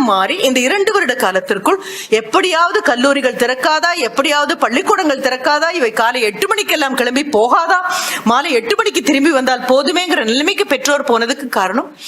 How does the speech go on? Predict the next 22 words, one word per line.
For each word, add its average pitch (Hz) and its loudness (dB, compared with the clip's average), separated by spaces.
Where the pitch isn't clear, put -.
குழந்தைகள் 247 0
என்ன 359 2
தடம் 302 2
மாறி 254 2
இருந்தாலும், 214 0
என்ன 302 2
கண்டிப்பு 359 2
மீறி 320 2
இருந்தாலும், 226 0
அத்தனைக்கும் 381 0
ஏகபோக 269 2
பொறுப்பு 202 0
வீடுதான். 202 0
அப்போ 196 2
பள்ளிக்கூடங்களும் 254 0
கல்லூரிகளும் 262 2
மனிதனுடைய 269 2
மிக 208 2
அற்புதமான 294 2
கண்டுபிடிப்புன்னு 247 0
முதல்ல 208 2
ஒத்துக்கலாம். 180 -4